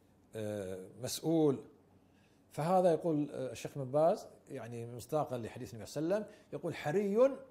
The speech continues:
ألا يوفق بخلاف من أكره عليها ولم يحرص عليها"، أي لم يحرص على الإمارة ولا هذه، آه، الوزارة. ويقول الشيخ ابن عثيمين عليه رحمة الله تعالى، يقول:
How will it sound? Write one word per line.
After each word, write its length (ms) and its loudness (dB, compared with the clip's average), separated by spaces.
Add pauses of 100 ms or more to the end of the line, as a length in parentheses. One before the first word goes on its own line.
(520)
ألا 500 2
يوفق 580 -2 (680)
بخلاف 600 2
من 200 -6
أكره 340 -4
عليها 720 -2 (760)
ولم 300 0
يحرص 460 -6
عليها"، 420 -6
أي 140 -8
لم 160 -6
يحرص 380 -12
على 420 -10
الإمارة 720 -4 (500)
ولا 420 -2 (200)
هذه، 600 -6 (500)
آه، 220 -12
الوزارة. 540 -8 (800)
ويقول 280 -2
الشيخ 200 -4
ابن 120 -8
عثيمين 400 -8
عليه 200 -6
رحمة 240 -10
الله 120 -6
تعالى، 500 -2 (360)
يقول: 440 -2